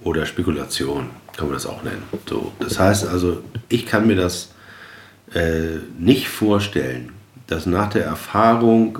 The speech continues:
mit Gerald Asamoah in dem Verein dieses Präsidium und dieser Sportchef, wo du eben schon gesagt hast, der ist einfach,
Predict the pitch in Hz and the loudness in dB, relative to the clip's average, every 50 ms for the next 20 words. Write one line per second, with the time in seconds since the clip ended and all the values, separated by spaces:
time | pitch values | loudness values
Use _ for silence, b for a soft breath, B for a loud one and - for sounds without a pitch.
0 | 107 98 92 95 - - 92 92 90 90 87 - - - 78 82 80 80 82 80 | -4 -4 -4 -2 0 0 0 2 2 0 -2 -2 -4 -6 -6 -4 -2 -2 -2 -2
1 | 80 80 76 71 67 - 73 78 76 71 - - 80 - - - - - 62 67 | -2 -2 -4 -4 -6 -6 -6 -6 -6 -6 -6 -8 -8 -6 -6 -6 -6 -8 -8 -10
2 | 67 - - B B B B B B B B B - 90 104 120 117 113 - - | -12 -14 -16 B B B B B B B B B 2 4 4 4 4 2 2 0
3 | 85 76 80 85 101 104 107 110 107 104 104 104 104 95 92 82 82 87 87 95 | 2 4 4 4 4 4 4 2 2 2 2 2 0 0 0 0 -2 0 0 0
4 | 90 85 82 - - - 87 85 - - - - 69 65 - - - - - 87 | 0 0 0 -2 -2 0 2 4 4 2 2 -2 -4 -4 -6 -8 -12 -6 -2 0
5 | 87 82 82 73 76 98 104 101 98 - 82 80 78 85 90 - - 76 73 - | 2 2 2 2 4 4 4 2 2 0 0 2 2 2 0 0 0 -2 -2 -2
6 | - 82 76 80 78 - - 78 78 80 78 - - - | 0 0 0 0 -2 -2 -4 -4 -2 -2 -4 -4 -6 -12